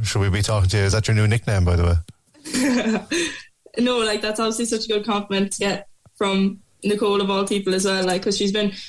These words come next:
Speaker 2: such a role model coming into the team, especially,
Speaker 1: Yes.
Speaker 2: like, I can look up to her in my position and everything, and it's just, it makes it so much easier to come into this environment when the people you're looking up to are so welcoming and nice and there to help you.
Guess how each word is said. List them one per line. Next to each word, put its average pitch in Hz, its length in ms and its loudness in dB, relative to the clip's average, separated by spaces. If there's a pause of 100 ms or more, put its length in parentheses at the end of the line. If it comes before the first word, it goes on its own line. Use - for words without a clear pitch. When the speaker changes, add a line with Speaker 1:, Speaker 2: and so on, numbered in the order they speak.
Speaker 2:
such 226 220 -2
a 220 40 2
role 220 200 2
model 196 260 0
coming 208 220 0
into - 240 -4
the 190 80 -2
team, 196 320 0
especially, 196 560 0
Speaker 1:
Yes. - 80 -20 (420)
Speaker 2:
like, 202 140 -2
I 196 100 0
can 208 140 0
look 208 260 -4
up 214 180 -4
to 220 80 -2
her 196 140 0
in 196 140 2
my 196 100 2
position 196 400 -2
and 190 100 0
everything, 190 400 0
and 180 340 -2 (440)
it's 196 160 -2
just, - 420 -4 (120)
it 220 80 2
makes 233 200 -2
it 247 120 -2
so 240 160 0
much 233 160 -2
easier 214 360 0
to 202 80 -8
come 214 160 -2
into 214 300 -2
this 196 220 0
environment 196 480 0
when 180 280 -2 (520)
the 202 80 0
people 208 280 0
you're 202 160 2
looking 202 280 0
up 208 140 -4
to 196 160 0
are 185 120 0
so 190 260 0
welcoming 196 520 0
and 185 100 0
nice 185 320 -2
and 175 240 -2 (160)
there 185 140 0
to 196 80 -2
help 185 240 0
you. - 240 -2